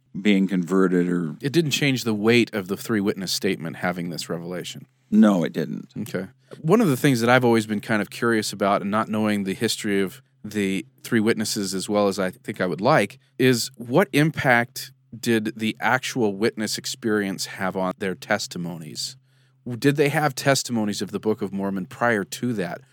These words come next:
Speaker 2: Or was this experience something that solidified something to them that they didn't have previous?
Speaker 1: If you take it one by one,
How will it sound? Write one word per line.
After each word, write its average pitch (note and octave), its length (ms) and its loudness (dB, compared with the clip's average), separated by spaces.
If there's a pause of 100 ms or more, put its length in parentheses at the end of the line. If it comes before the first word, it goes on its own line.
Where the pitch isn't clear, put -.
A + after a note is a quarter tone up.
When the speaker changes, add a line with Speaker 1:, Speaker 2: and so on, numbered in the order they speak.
(220)
Speaker 2:
Or A2+ 140 2
was A2+ 240 -2
this - 420 -2
experience A2+ 800 -2
something A#2 560 -4
that F#2 120 -6
solidified G2 840 -4 (400)
something F#2+ 380 -4
to F#2+ 200 -4
them F2+ 160 -6
that F2 140 -6
they F#2+ 100 -2
didn't F#2 220 -2
have F2+ 260 -6
previous? - 640 -8 (180)
Speaker 1:
If E3+ 300 -8
you A#3 60 -8
take G#3 260 0
it F#3+ 80 2
one D#3+ 300 6
by C#3 180 8
one, A#2+ 720 6